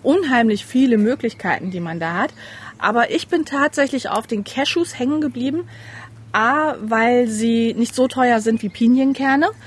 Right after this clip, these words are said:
und B, weil sie diese gleiche wundervolle Cremigkeit haben.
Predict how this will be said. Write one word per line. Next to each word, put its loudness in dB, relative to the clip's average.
und -2
B, 2
weil 2
sie -4
diese -2
gleiche 0
wundervolle 0
Cremigkeit 0
haben. -10